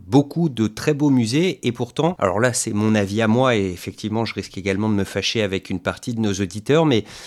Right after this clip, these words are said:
moi, je trouve que cette ville reste, euh, extrêmement froide, qu'elle a pas d'âme. Est-ce que c'est aussi, euh, votre avis ? Enfin, vous vivez également dans une ville, euh,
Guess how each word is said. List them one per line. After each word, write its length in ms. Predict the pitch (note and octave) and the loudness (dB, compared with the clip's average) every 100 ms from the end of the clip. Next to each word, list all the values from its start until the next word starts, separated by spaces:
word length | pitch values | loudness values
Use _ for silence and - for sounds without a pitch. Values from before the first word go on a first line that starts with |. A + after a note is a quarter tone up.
| - - | -18 0
moi, 100 | C#3 | 4
je 80 | C#3+ | 6
trouve 280 | A#2+ E3 D#3 | 4 0 2
que 100 | A#2 | 0
cette 220 | - G#2 | 2 0
ville 200 | B2 D3 | 2 2
reste, 360 | A#2 A#2+ - G#2+ | 4 2 2 2
euh, 300 | F#2+ F#2 E2+ - _ | 4 2 0 -10 _
extrêmement 580 | A2+ - - D#3 D3+ B2+ | -6 -4 0 4 6 4
froide, 480 | - G#2 B2 C#3+ G2 - - | 4 4 4 2 -6 -8 -6
qu'elle 180 | G#2 | -4
a 80 | G2 | -4
pas 180 | - C3 | 2 2
d'âme. 360 | A2+ A#2 D#3 B2 | 6 6 4 0
Est-ce 160 | - - | -2 4
que 280 | G3 G3+ E3 - _ - - | 6 8 6 -2 _ -20 -2
c'est 300 | - E3+ D#3 | 2 8 8
aussi, 460 | D3+ - F3+ E3 | 8 4 4 6
euh, 240 | C3+ A#2 A2 | 6 4 4
votre 300 | B2 C3+ C#3 | 2 6 6
avis ? 160 | E3 | 6
Enfin, 200 | G#3+ D3 | 6 6
vous 160 | B2+ F3 | 6 6
vivez 540 | E3 D#3 E3+ D3 - | 6 6 4 4 6
également 420 | F3+ D#3 C#3+ D#3+ | 8 8 6 4
dans 160 | C3+ B2 | 4 4
une 200 | G#2 B2 | 4 2
ville, 260 | A#2+ C#3+ B2+ | 4 4 4
euh, 300 | A2+ G#2 | 4 2